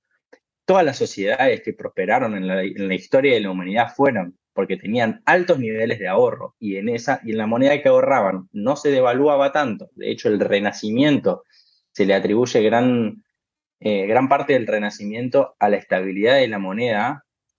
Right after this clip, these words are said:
que si no me equivoco era el florín de esa época, eh, porque fue estable durante siglos y la gente podía ahorrar y pensar a largo plazo, ¿sí? Entonces, eh,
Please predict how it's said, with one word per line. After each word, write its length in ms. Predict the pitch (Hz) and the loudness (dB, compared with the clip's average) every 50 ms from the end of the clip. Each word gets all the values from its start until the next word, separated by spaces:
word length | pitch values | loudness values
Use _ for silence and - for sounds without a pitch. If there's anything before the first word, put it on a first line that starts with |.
| _ _ _ _ _ _ | _ _ _ _ _ _
que 140 | - 107 95 | -2 -2 -2
si 160 | - - 98 | -2 -2 0
no 100 | 98 107 | 0 2
me 100 | 117 113 | 2 2
equivoco 340 | - - 95 107 104 - 117 | 2 2 0 0 2 2 2
era 100 | 107 104 | 4 2
el 100 | 101 95 | 2 0
florín 600 | - - 107 98 95 98 110 131 127 117 110 107 | -2 -4 -2 0 0 0 0 0 0 0 0 0
de 100 | 101 101 | 0 0
esa 160 | 104 - 98 104 | 0 2 2 2
época, 520 | 110 - - 101 - 98 110 156 175 - _ _ _ _ _ _ _ _ _ _ _ _ _ _ _ _ _ _ _ _ - | 2 2 0 0 0 0 -2 -2 -4 -8 _ _ _ _ _ _ _ _ _ _ _ _ _ _ _ _ _ _ _ _ -2
eh, 720 | 123 117 113 110 107 104 101 101 95 95 92 92 90 - _ _ _ _ _ _ | 0 2 2 4 4 2 2 0 0 -2 -4 -6 -8 -10 _ _ _ _ _ _
porque 220 | - 131 127 127 139 | -2 -2 0 0 0
fue 480 | 135 - 180 190 180 - - - - _ _ - | 2 2 4 4 2 0 -2 -8 -18 _ _ -6
estable 540 | - - - - 202 180 156 160 170 165 165 | -4 -2 0 0 2 4 4 2 2 0 -4
durante 400 | - 123 127 - 262 269 269 - | -4 -2 -2 0 0 0 -2 -2
siglos 520 | 127 - - 214 196 156 123 127 135 - - - | -6 -4 -2 0 0 2 2 2 0 0 -4 -6
y 80 | 127 | -4
la 80 | 127 127 | -4 -2
gente 280 | - 175 175 180 190 | -2 -4 -2 -2 -4
podía 300 | - - - 120 139 139 | -2 0 0 2 4 2
ahorrar 540 | 135 - 123 120 120 127 127 131 135 139 139 - | 2 2 2 2 2 4 4 4 2 2 0 -4
y 80 | 139 - | -6 -6
pensar 400 | - 117 104 95 95 104 92 92 | -4 -6 -6 -4 -4 -4 -2 -2
a 80 | 92 | 0
largo 300 | 92 95 - 120 151 185 | 0 0 2 2 2 2
plazo, 720 | - - 330 330 - _ _ _ - - - - 92 - - _ _ _ _ _ _ _ _ _ _ _ | 2 0 0 -2 -6 _ _ _ -10 -8 -6 -6 -6 -8 -8 _ _ _ _ _ _ _ _ _ _ _
¿sí? 160 | - - 135 | -4 0 2
Entonces, 560 | 139 147 156 139 - 135 135 147 135 127 - - - - - _ _ _ _ _ | 2 2 2 2 2 2 2 2 0 0 -2 -8 -18 -20 -20 _ _ _ _ _
eh, 720 | 127 127 123 120 117 113 110 107 107 104 101 98 98 95 | 2 2 4 2 2 2 0 0 0 0 -2 -2 -4 -6